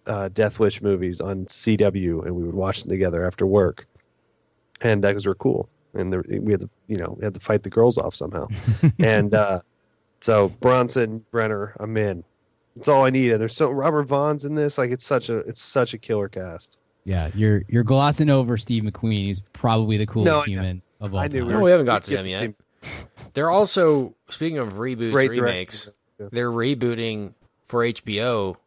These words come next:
Speaker 3: or putting on T V the Yul Brynner classic Westworld, uh,
Speaker 2: Yes.
Speaker 3: which will be
Speaker 1: Yes.
Speaker 3: premiering with Anthony Hopkins here pretty soon.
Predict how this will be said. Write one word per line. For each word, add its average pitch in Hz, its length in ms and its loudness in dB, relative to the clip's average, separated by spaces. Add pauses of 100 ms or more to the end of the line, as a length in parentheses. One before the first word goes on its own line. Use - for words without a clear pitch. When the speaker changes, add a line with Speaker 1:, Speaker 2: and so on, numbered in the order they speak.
(100)
Speaker 3:
or 98 220 -4
putting 117 260 -6
on 104 120 -4
T 101 200 -6
V 113 240 -4
the 87 420 -6 (260)
Yul 107 200 -4
Brynner 92 520 -6 (280)
classic 92 440 -6
Westworld, 85 760 -6 (720)
uh, 82 220 -8
Speaker 2:
Yes. 95 220 -2
Speaker 3:
which 90 180 -10
will 139 100 -4
be 90 120 -8
Speaker 1:
Yes. 82 100 -10
Speaker 3:
premiering 85 580 -8 (240)
with 92 120 -12
Anthony 87 340 -8
Hopkins 85 520 -8
here 82 180 -10
pretty 82 260 -12
soon. 82 400 -12